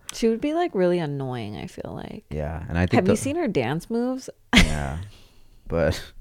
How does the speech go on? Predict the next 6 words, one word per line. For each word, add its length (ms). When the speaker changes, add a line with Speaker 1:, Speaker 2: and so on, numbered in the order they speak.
Speaker 1:
They're 160
kinda 360
like 280
yours. 920
<laughs> 80
Speaker 2:
Fool. 500